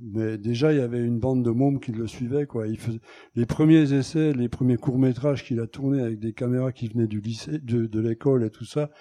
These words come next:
fallait voir quand même les premiers maquillages qu'il a fait subir à ses copains, c'était hallucinant, parce que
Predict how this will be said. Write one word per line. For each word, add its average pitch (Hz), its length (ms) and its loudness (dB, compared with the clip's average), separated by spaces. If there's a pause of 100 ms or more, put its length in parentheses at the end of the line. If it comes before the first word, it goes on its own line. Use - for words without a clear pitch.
(400)
fallait 117 280 -4
voir 139 260 6
quand 123 140 0
même 120 100 4
les 120 140 2
premiers 127 320 4
maquillages 131 580 2
qu'il 127 140 -2
a 117 60 -2
fait 117 140 -10
subir 143 460 0
à 110 60 -2
ses 110 180 -10
copains, 147 380 -4
c'était 113 280 -6
hallucinant, 120 640 -2
parce 113 200 -6
que 113 180 -4